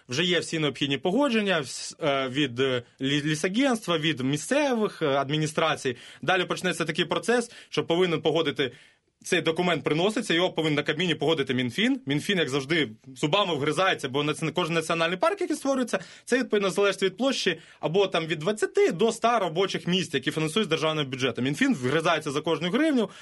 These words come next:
потім по колу всі міністерства погоджують,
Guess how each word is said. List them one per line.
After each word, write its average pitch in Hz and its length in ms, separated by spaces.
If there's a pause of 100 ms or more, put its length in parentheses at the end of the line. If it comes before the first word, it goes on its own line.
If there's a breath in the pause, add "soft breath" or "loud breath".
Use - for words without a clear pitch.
(220 loud breath)
потім 180 300
по 160 100
колу 175 200
всі 147 180
міністерства 151 460
погоджують, 220 680